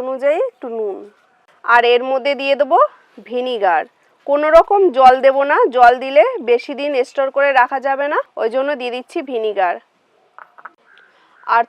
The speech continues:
তোমরা ভিনিগারটা তোমাদের পরিমাণ অনুযায়ী দিও, যে তোমরা পাতলা করবে না গাঢ় করবে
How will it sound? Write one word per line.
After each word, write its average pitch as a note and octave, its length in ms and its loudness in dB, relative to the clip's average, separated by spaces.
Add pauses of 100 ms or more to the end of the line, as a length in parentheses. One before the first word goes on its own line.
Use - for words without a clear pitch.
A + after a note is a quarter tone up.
তোমরা C#4 260 -2 (140)
ভিনিগারটা B3+ 480 -2 (120)
তোমাদের B3 340 -2 (120)
পরিমাণ C4 340 -4 (120)
অনুযায়ী C#4 420 -4 (120)
দিও, D4 200 0 (540)
যে C4 140 -2
তোমরা C4 220 0 (100)
পাতলা B3 320 0 (100)
করবে C#4 240 -2 (260)
না C4+ 60 0 (120)
গাঢ় G#3+ 160 2 (100)
করবে G#3+ 220 -6